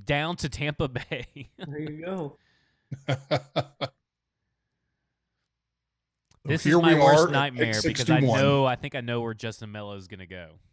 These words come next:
Speaker 3: So what t-, you, before Justin picks, where do you think Justin's going?
Speaker 1: I, I would assume that he's going Jalen Reagor because, I mean, people are falling in love with this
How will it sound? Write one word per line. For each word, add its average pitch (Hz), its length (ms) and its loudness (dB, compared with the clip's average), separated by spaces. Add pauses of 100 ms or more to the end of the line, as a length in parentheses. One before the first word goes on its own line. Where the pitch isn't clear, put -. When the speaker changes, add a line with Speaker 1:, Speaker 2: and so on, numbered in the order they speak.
(2250)
Speaker 3:
So 156 220 4
what 151 240 4
t-, 214 160 6
you, 202 200 8
before 196 400 6
Justin 175 460 4
picks, - 640 0
where 139 400 6
do 143 80 4
you 131 120 6
think 117 220 4
Justin's 113 360 2
going? 101 340 -4 (1080)
Speaker 1:
I, 131 80 -12 (100)
I 160 180 -2
would 147 180 -2
assume 143 960 -8
that 113 140 -8
he's 123 180 -10
going 117 240 -8
Jalen 98 380 -10
Reagor 87 480 -14
because, 101 520 -14
I 110 60 -12
mean, 110 180 -10
people 131 300 -8
are 113 140 -6
falling 113 340 -8
in 104 100 -12
love 107 340 -8
with 101 140 -12
this - 320 -14